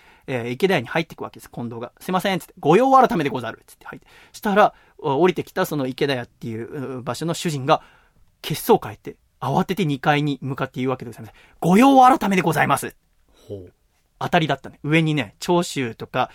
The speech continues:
Speaker 1: いろんな過激な志士たち、会合を開いてたわけでございます。で、もう近藤は、あ、慌てて二階にですね、その主人の背中を切り捨て、上に上がったら、いたのが、えー、長州藩をはじめとする過激な志士約二十人。
Speaker 2: うん。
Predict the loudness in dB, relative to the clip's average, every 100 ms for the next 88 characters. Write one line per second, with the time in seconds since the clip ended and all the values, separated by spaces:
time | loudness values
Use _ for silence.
0 | -14 _ -4 0 0 2 0 0 -4 -2
1 | -2 -2 -4 -6 -10 -12 -4 0 2 4
2 | 2 2 0 0 -6 -14 -16 -16 -18 -20
3 | -20 -20 -20 -4 2 2 2 -2 2 2
4 | 4 4 4 -2 -8 -4 -2 -2 -4 -6
5 | -6 -4 -4 -4 -6 -10 -10 -8 -8 -6
6 | -8 -8 -10 -10 -10 -14 -12 -6 -4 -6
7 | -8 -12 -12 -20 -4 -2 2 0 2 0
8 | _ 4 6 4 -2 _ -8 -6 2 4
9 | 4 6 6 6 4 -2 -4 -4 -2 0
10 | 0 -2 0 -2 -4 -4 -4 -2 -2 -4
11 | -4 -6 -4 -4 -2 0 -2 -4 -2 0
12 | 0 0 2 4 4 2 -8 _ -14 -10
13 | -10 -10